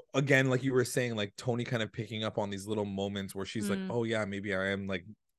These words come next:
Speaker 1: doing things for the wrong reasons." Lizzo says, "Oh, like, it's, you're so lucky that you're, like, hanging out with Cheryl right now and having a good time. Like,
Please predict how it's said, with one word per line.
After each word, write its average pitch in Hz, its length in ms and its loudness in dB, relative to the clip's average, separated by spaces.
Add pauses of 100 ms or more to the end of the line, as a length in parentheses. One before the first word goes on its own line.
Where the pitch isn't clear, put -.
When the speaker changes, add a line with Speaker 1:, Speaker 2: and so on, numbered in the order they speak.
(160)
Speaker 1:
doing 101 280 -6
things 90 300 -10
for - 140 -10
the 92 100 -6
wrong 92 220 -4
reasons." 120 600 -2 (380)
Lizzo 131 240 4
says, 110 460 2 (420)
"Oh, 147 160 10
like, 107 340 2 (680)
it's, 143 280 -2
you're 147 140 6
so 156 180 6
lucky 127 340 4
that 120 220 0
you're, 117 140 4
like, 104 160 0
hanging 117 240 0
out 107 120 0
with 104 100 -2
Cheryl 113 300 4
right 104 120 2
now 98 140 2
and 95 80 -2
having 98 240 0
a 95 80 -4
good 98 140 -2
time. 104 300 0
Like, 92 180 -4